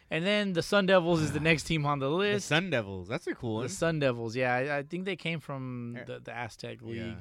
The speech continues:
Speaker 2: that's an Arizona, um, uh,
Speaker 1: Yeah.
Speaker 2: Arizona State. Is it Arizona State or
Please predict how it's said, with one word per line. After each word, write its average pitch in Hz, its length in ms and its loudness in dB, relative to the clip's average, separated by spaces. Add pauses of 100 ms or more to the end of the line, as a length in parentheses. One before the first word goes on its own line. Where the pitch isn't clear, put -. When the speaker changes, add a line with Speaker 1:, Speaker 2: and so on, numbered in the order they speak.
(120)
Speaker 2:
that's 120 200 -6
an 127 80 -2
Arizona, 104 840 -4
um, 98 340 -10 (280)
uh, 87 360 -10 (120)
Speaker 1:
Yeah. 117 220 -6 (240)
Speaker 2:
Arizona 95 360 -10 (440)
State. 87 320 -16 (460)
Is - 60 -20
it 104 40 -16
Arizona 117 260 -18
State 113 280 -18 (120)
or 85 80 -20